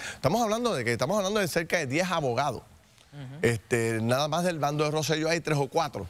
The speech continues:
Speaker 2: Cada
Speaker 1: Y
Speaker 2: delega-, cada
Speaker 1: cada
Speaker 2: delegación de, ante la Comisión Estatal de Elecciones tiene abogado ahí.
Speaker 1: Exactamente. Cada delegación tiene, tiene,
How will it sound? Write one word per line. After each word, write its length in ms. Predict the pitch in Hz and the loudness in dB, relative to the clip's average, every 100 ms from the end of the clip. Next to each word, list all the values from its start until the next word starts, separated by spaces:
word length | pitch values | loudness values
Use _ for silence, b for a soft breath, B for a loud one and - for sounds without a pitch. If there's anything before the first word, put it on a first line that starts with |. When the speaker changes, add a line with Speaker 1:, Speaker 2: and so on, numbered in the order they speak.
| - | -2
Speaker 2:
Cada 240 | 190 220 | 0 0
Speaker 1:
Y 140 | 214 208 | 2 2
Speaker 2:
delega-, 440 | 139 185 208 208 | 2 0 0 -2
cada 180 | - 156 | 0 0
Speaker 1:
cada 120 | 175 | 0
Speaker 2:
delegación 720 | 214 214 208 - 202 208 233 240 | -2 -2 -2 -2 -4 -4 -4 -4
de, 420 | 160 143 131 131 | -2 0 -2 -2
ante 240 | 147 147 147 | 0 2 0
la 80 | 139 | 0
Comisión 280 | 135 160 | -2 -2
Estatal 300 | 156 185 190 | 0 0 2
de 60 | 180 | 0
Elecciones 380 | 180 170 190 214 | -2 -2 -4 -2
tiene 140 | 190 | 0
abogado 460 | 160 151 135 139 131 | 0 2 2 2 0
ahí. 100 | 104 | -2
Speaker 1:
Exactamente. 720 | - 147 123 123 90 80 85 | 2 2 2 -2 -2 -2 -2
Cada 260 | - 123 151 | 2 2 2
delegación 540 | 151 156 147 196 151 | 2 0 0 0 0
tiene, 680 | 120 117 131 135 135 131 123 95 | 0 2 2 2 0 0 0 0
tiene, 1160 | 113 113 123 127 127 123 120 110 107 101 95 | 2 2 2 2 2 2 2 2 2 2 2